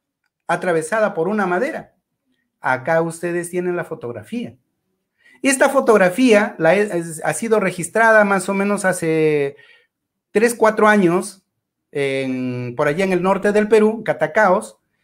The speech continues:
y miren ustedes, nuevamente, una mujer en su cántaro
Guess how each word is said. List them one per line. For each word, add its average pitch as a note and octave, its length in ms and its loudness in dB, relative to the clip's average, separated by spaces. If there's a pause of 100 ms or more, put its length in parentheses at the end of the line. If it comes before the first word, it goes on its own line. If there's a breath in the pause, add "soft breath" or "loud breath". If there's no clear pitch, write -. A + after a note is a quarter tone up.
(140)
y D#3+ 120 -2
miren G#3 280 0
ustedes, C3 600 -2 (480)
nuevamente, E3 840 0
una A3 320 0
mujer G#3 520 -4 (420)
en D#3 200 -2
su C#3+ 320 -10
cántaro A3 760 0